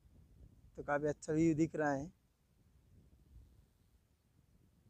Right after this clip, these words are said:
भाई, मैं जूम करता हूँ तो ब्लर हो जाता है यार भाई, क्या ही बोलूँ।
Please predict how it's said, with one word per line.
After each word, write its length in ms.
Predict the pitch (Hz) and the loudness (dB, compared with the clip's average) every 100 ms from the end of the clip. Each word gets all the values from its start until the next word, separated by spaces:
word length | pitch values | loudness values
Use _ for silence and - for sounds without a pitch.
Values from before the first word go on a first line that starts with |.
| _ _ _ _ _ _ - _ - _ - _ _ _ _ _ | _ _ _ _ _ _ -20 _ -20 _ -20 _ _ _ _ _
भाई, 340 | 170 135 127 131 | -8 -2 -2 -2
मैं 180 | 147 143 | -2 -4
जूम 300 | 139 160 165 | -4 -4 -2
करता 280 | 165 156 175 | -2 -2 0
हूँ 160 | 175 180 | -2 -2
तो 120 | 185 | -4
ब्लर 320 | 143 147 165 | -2 4 6
हो 100 | 156 | 6
जाता 340 | 131 123 - 139 | 6 2 0 -2
है 60 | |
यार 220 | 131 147 | 0 0
भाई, 200 | 139 123 123 | 0 -4 -6
क्या 180 | 135 | -4
ही 100 | 143 | -2
बोलूँ। 280 | 143 123 117 | 0 0 -4